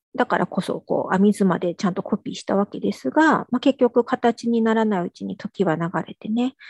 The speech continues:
現在娘はもう百六十センチのユニクロ着てますんでね、もう多分買った方が安いみたいな、クオリティも高いみたいな感じですかね。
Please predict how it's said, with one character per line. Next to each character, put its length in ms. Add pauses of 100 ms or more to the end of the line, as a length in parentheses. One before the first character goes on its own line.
(300)
現 180
在 140
娘 540
は 180
も 300
う 100
百 200
六 200
十 100
セ 280
ン 80
チ 280 (120)
の 120
ユ 100
ニ 120
ク 140
ロ 80
着 100
て 140
ま 140
す 140
ん 80
で 120
ね、 200 (360)
も 140
う 40
多 160
分 200 (120)
買 180
っ 80
た 80
方 220
が 140
安 300
い 80 (160)
み 60
た 100
い 80
な、 180 (300)
ク 100
オ 60
リ 100
テ 180
ィ 100
も 120
高 240
い 80 (320)
み 60
た 100
い 20
な 80
感 160
じ 60
で 100
す 80
か 80
ね。 300